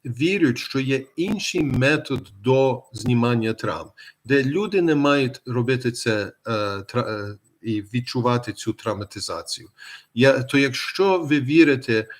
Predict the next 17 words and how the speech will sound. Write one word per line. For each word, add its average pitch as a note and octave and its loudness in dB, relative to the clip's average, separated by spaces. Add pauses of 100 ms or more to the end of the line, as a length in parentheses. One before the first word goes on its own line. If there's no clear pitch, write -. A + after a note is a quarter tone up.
(120)
що - -4
є C3 2
інший D3+ 2
метод, A2+ 0
якщо A#2 0
ви D3 2
вірите C3 2 (300)
і A#2 0
відчуваєте, A#2+ 2
що - -6
щось - -2
нове A#2+ 4
можна A2+ 0
зробити, G#2+ -2 (300)
то C#3+ 0
прошу, F3+ -2
з'єднуйтеся D#3+ 0